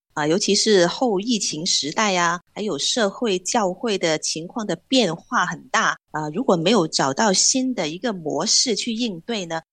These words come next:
就又会被卡住了。那最后呢，我们有谈到有时候寻求侍奉瓶颈突破之前呢，要先突破一些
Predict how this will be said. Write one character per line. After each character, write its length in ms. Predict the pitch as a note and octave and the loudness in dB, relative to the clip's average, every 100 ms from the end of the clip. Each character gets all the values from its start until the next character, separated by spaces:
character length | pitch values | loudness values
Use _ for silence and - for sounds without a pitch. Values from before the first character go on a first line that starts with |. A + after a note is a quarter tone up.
| - | -6
就 300 | - A#3+ E3+ | 0 2 2
又 160 | A3 | 0
会 160 | F#3 G3 | 2 0
被 180 | - F3+ | 0 -2
卡 340 | - - C#3 - | -2 -4 -6 -8
住 220 | - G3 | -4 -2
了。 180 | D3+ - _ - | 0 -2 _ -6
那 100 | B3 | -2
最 180 | C#4 C4 | 2 2
后 220 | D4 A3+ | 2 2
呢， 140 | G3 | 2
我 100 | E3 | 0
们 100 | D#3 | -2
有 160 | A#3+ E3 | -2 -4
谈 300 | - D3+ F#3 | -4 -8 -2
到 260 | A#3 E3+ - | 0 0 -2
有 160 | D#3 C#3+ | -6 -4
时 160 | F3 | -2
候 180 | C4 G#3+ | 0 0
寻 300 | F#3+ E3 G3+ | 0 -2 -2
求 320 | - E3 D3+ | -2 0 0
侍 240 | G3+ - A#3+ | -2 -2 -2
奉 260 | B3+ G#3 - | -4 -8 -8
瓶 340 | - D3 A3+ | -10 -4 -2
颈 280 | - - C#4 | 0 0 -2
突 180 | - B3 | -2 0
破 200 | A#3+ C#4+ | 4 2
之 140 | - B3 | 2 0
前 300 | - D3+ D#3+ | 2 2 2
呢， 160 | A3+ A#3 - | 0 -2 0
要 120 | B3 | 0
先 240 | - A3 | 2 -2
突 260 | - A#3+ A3 | -4 -8 -8
破 260 | - C4 | 0 2
一 120 | F#3+ G#3 | 4 2
些 360 | - G3+ F#3+ | 2 2 2